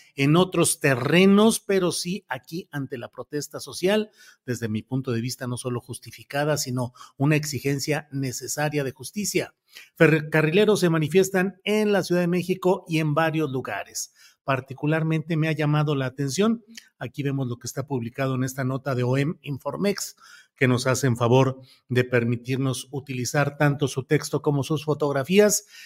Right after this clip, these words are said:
y nos señalan que los integrantes del Frente Ferrocarrilero de Reconstrucción Sindical exigen que se cumpla con el proyecto de justicia social. Hay manifestaciones y protestas en varios lugares del país, en la Ciudad de México,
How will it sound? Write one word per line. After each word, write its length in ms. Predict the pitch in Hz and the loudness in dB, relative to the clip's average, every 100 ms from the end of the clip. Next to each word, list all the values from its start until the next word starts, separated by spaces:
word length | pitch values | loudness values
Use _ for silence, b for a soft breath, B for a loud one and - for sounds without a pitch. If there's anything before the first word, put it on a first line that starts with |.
| B - | B 0
y 320 | 208 220 226 | 4 4 2
nos 220 | 156 135 | 2 2
señalan 640 | - 123 143 160 170 190 - B B | 2 2 6 6 6 2 -2 B B
que 80 | 151 | 0
los 200 | 143 - | 0 0
integrantes 500 | 120 117 113 113 117 | -2 0 0 -2 -4
del 160 | 110 - | -6 -4
Frente 280 | 123 117 | -6 -6
Ferrocarrilero 720 | 120 117 110 117 113 113 123 | -6 -4 -6 -6 -4 -2 0
de 120 | 117 113 | 0 -2
Reconstrucción 640 | 117 113 - 120 - 127 | -4 -8 -10 -12 -8 -8
Sindical 600 | - 117 120 165 185 180 B B B | -8 -10 -2 2 2 0 B B B
exigen 560 | 135 139 190 185 190 185 | -2 0 -2 0 0 0
que 100 | 139 | -2
se 200 | 131 - | -4 -4
cumpla 400 | 190 202 208 196 | -2 0 -2 -2
con 200 | 151 131 | -2 -2
el 140 | 123 | -2
proyecto 580 | - 117 156 190 - 185 | -4 -2 -2 -2 -2 -2
de 140 | 180 | -2
justicia 680 | 175 175 - 190 180 190 175 | -4 -8 -6 -6 -2 0 0
social. 760 | - 180 - 196 202 185 117 - B B B | 0 -2 -2 2 2 2 -2 -8 B B B
Hay 400 | 147 156 180 180 | 2 4 6 4
manifestaciones 840 | 175 156 131 139 151 127 175 190 - | 4 2 0 -4 -4 -2 0 0 -2
y 60 | |
protestas 760 | 160 135 - 190 - 190 - - b b | -4 -4 -4 -4 -2 -2 -4 -6 b b
en 240 | 139 123 127 | -2 2 4
varios 300 | 214 196 135 | 4 2 0
lugares 340 | 113 123 123 | -2 -4 -4
del 160 | 131 127 | -6 -6
país, 360 | 120 135 147 | -6 -4 -4
en 100 | 151 | -4
la 100 | 113 | -6
Ciudad 220 | - 117 | -8 -8
de 80 | 120 | -6
México, 580 | 135 151 156 - 165 | -4 -6 -6 -2 -2